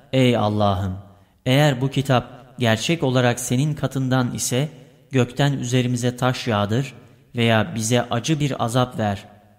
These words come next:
demişlerdi. Otuz üçüncü ayet. "Resulüm, sen onların aralarındayken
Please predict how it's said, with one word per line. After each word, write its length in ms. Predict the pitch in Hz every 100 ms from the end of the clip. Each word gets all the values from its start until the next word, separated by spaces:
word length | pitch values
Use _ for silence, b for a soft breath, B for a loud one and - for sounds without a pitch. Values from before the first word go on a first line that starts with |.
| _ -
demişlerdi. 760 | 113 107 104 - 104 92 95 92 - _ _ _ _ _ _ _ -
Otuz 280 | 127 131
üçüncü 380 | 123 - 120 110
ayet. 480 | 101 95 90 92 - - _ _ _ _ _ -
"Resulüm, 580 | 120 - 123 101 92 92 - - _ _
sen 340 | - - 147 175 -
onların 440 | 131 131 127 135
aralarındayken 1040 | 120 120 120 120 120 117 117 113 120 113